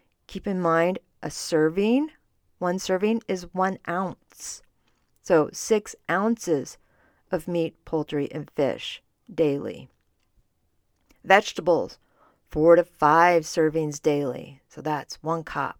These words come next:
four to five servings daily. Sorry, a serving is one cup. So four to five servings of vegetables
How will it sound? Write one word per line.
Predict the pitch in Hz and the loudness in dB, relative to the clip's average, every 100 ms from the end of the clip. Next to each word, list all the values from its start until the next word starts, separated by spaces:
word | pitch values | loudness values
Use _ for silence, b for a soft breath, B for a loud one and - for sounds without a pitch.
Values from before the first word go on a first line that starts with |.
| _ | _
four | - 165 185 | 0 2 2
to | |
five | 202 190 180 180 | 0 0 2 0
servings | - 175 165 165 160 | -2 -2 -2 -4 -2
daily. | 165 139 151 | -2 -2 -6
Sorry, | - 139 131 _ _ | -6 -6 -6 _ _
a | 165 | -12
serving | - 185 175 165 143 139 | -6 2 2 2 -6 -6
is | 165 - | -8 -4
one | 156 147 | -6 -6
cup. | 139 - - b b b b b | -8 -10 -12 b b b b b
So | 165 | -4
four | 151 - 165 185 | -4 -12 -2 0
to | 214 | 0
five | 220 202 190 | 0 0 0
servings | 185 - 196 196 196 175 160 | 0 -6 0 0 0 -4 -4
of | - 160 | -8 -10
vegetables | 147 160 - - 160 160 151 | -4 -4 -4 -12 -6 -6 -6